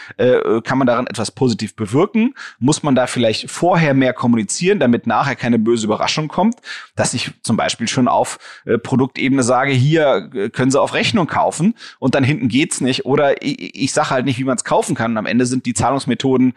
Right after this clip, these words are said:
super eingeschränkt und dann gibt's halt die böse Überraschung erst dann, wenn man im Warenkorb ist. Genauso könnten es sein, zum Beispiel, dass die Lieferkosten sind, die Liefergeschwindigkeit, ähm, dass diese Sachen eben, ja, zu spät transparent gemacht werden und gegebenenfalls eben unattraktiv ist, ja.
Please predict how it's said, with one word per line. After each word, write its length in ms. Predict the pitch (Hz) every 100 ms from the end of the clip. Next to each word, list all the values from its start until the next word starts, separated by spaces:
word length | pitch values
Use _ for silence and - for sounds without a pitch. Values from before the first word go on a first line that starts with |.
| - -
super 300 | - 127 135
eingeschränkt 560 | - 196 180 - 127 123
und 60 |
dann 80 | 131
gibt's 140 | 127 127
halt 120 | 120
die 80 | 117
böse 260 | 120 143
Überraschung 480 | 139 117 135 - 165
erst 400 | - 113 127 -
dann, 200 | 110 123
wenn 100 | 120
man 100 | 143
im 120 | 131
Warenkorb 520 | 92 78 113 - 73 -
ist. 180 | - - - - -
Genauso 360 | - 110 101 139
könnten 220 | - 151
es 80 | 160
sein, 180 | 123 131
zum 80 | 139
Beispiel, 180 | -
dass 140 | 120 -
die 80 | 101
Lieferkosten 680 | 151 226 131 - 131 - 120
sind, 240 | 123 127
die 40 |
Liefergeschwindigkeit, 1160 | 107 123 110 104 - - 151 135 131 123 120 - - - - - _
ähm, 160 | 127 123
dass 160 | 135
diese 240 | - 139 127
Sachen 260 | 147 -
eben, 360 | 175 139 139 139 -
ja, 260 | 104 151
zu 160 | - 127
spät 440 | - - 139 165
transparent 560 | - 131 - 110 117 233
gemacht 340 | 202 185 -
werden 220 | 139 147 180
und 120 | 143
gegebenenfalls 500 | 131 120 143 151 -
eben 160 | 147
unattraktiv 680 | - 143 113 - - - -
ist, 140 | - -
ja. 240 | 165 269